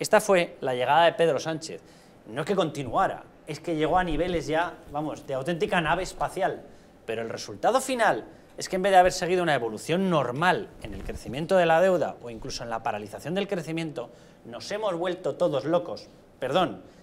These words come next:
se han vuelto todos locos y están utilizando nuestro dinero para esto.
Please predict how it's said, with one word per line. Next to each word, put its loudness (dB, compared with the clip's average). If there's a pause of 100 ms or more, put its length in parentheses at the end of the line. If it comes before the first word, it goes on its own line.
(120)
se -6
han -6
vuelto -6
todos -4
locos -2 (120)
y -12
están -6
utilizando -4
nuestro -8
dinero -8
para -8
esto. -12